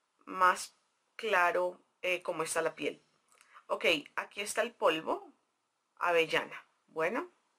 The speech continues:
recuerden que siempre en,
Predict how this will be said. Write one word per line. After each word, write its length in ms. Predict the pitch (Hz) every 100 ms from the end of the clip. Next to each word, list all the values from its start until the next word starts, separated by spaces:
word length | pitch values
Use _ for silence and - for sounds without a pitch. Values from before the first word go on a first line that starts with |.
| _ _ _ - _ -
recuerden 420 | 233 247 262 277
que 120 | 294
siempre 680 | 294 240 202 185 196 202 190 -
en, 960 | 220 233 220 190 180 160 156 160 156